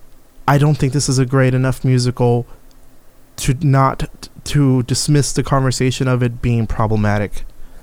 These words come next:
I think it, the problematic elements are the bad elements, and I don't think it's, like, great in general. So you'll get some good performances, but you're, but you're not gonna really get a good movie out of it. It's,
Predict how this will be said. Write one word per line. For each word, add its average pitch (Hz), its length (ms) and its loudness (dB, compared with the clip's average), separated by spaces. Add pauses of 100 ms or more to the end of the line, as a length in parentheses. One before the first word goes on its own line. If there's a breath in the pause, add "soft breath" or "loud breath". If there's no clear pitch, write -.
(120 soft breath)
I 127 60 -2
think 127 240 0
it, - 180 -6
the - 80 2
problematic 123 580 2
elements 117 520 2 (480 loud breath)
are 123 280 6
the 117 100 -2
bad 110 240 2
elements, 110 640 -4
and 127 120 0
I 117 80 2
don't 117 160 0
think 113 200 0
it's, - 300 -4
like, 117 420 -2
great 113 440 -2 (1080 loud breath)
in 135 180 4
general. 101 540 -2
So 139 320 2
you'll 147 240 2
get 180 180 -2
some 180 220 -2
good 139 260 0 (200 loud breath)
performances, 135 840 0 (600 loud breath)
but 127 240 2
you're, 165 280 2
but - 320 -2
you're 190 140 2
not 175 340 0
gonna 156 200 0
really 135 280 2
get 120 340 -2
a 131 80 0
good 113 220 0
movie 110 360 0
out 101 160 0
of 98 120 -4
it. 95 200 -4
It's, 123 360 -2